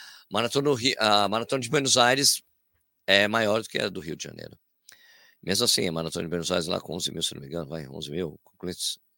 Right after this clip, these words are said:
por aí. Ainda é pequena em relação a provas no mundo. Se bem que tem bastante provas no mundo, tem isso, dez mil e tal. Mas eu acho assim, prova grande, grande, grande, maratona grande no mundo, eu acho que você considera assim a partir de quinze mil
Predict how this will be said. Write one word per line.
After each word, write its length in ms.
por 120
aí. 140
Ainda 200
é 140
pequena 380
em 20
relação 380
a 20
provas 280
no 80
mundo. 200
Se 120
bem 80
que 60
tem 100
bastante 340
provas 180
no 100
mundo, 180
tem 200
isso, 200
dez 180
mil 200
e 20
tal. 160
Mas 160
eu 80
acho 160
assim, 180
prova 240
grande, 480
grande, 320
grande, 160
maratona 420
grande 300
no 80
mundo, 240
eu 100
acho 140
que 80
você 200
considera 420
assim 160
a 40
partir 240
de 80
quinze 240
mil 280